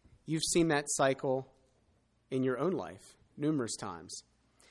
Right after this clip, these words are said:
You might even be in that cycle this morning or be wondering how to get out. And I don't have a simple way to tell you to get out of that.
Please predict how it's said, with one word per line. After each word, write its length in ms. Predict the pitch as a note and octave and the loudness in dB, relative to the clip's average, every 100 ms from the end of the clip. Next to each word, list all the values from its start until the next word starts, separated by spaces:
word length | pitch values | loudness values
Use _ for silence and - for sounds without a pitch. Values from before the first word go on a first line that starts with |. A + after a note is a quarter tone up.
| - | -2
You 120 | E3 | 2
might 180 | G#3 G3+ | 4 4
even 220 | G3 F#3+ | 2 0
be 180 | D#3 D#3 | 0 0
in 120 | F#3 | 0
that 220 | C#3 A#2+ | -2 -4
cycle 480 | - A2+ G#2+ G2+ G2+ _ _ | -4 -4 -4 -10 -12 _ _
this 240 | C3 - | -8 -6
morning 180 | C3+ B2 | -4 -2
or 60 | A#2+ | -2
be 100 | A#2+ | -2
wondering 560 | B2+ D3+ D3 C3+ B2 A#2+ - _ _ _ _ - | 0 2 2 2 0 -4 -18 _ _ _ _ -4
how 140 | D3 | 0
to 80 | C#3 | 0
get 160 | C3+ C3 | 0 2
out. 320 | C#3 A#2+ - - _ _ _ _ - _ | 4 2 -2 -12 _ _ _ _ -20 _
And 160 | D#3 D#3+ | 2 4
I 120 | F3 | 4
don't 160 | A3+ C3+ | 4 2
have 360 | D#3+ D#3 D3+ - - _ _ _ _ - - | 6 8 6 2 -16 _ _ _ _ -12 -2
a 60 | |
simple 640 | B2+ - E3+ D#3 C#3 B2 - - _ _ _ _ _ _ _ - | 0 2 2 4 2 2 -4 -20 _ _ _ _ _ _ _ -8
way 340 | C#3 D3 C#3+ | 0 4 4
to 160 | C#3+ C3 | 2 -2
tell 260 | - C#3+ C#3+ | -2 0 2
you 180 | C#3+ | 0
to 120 | C3 C3 | -4 -4
get 160 | C3+ | -2
out 160 | B2+ C3 | 0 -2
of 80 | A#2+ | -2
that. 300 | G#2+ G#2+ | -4 -6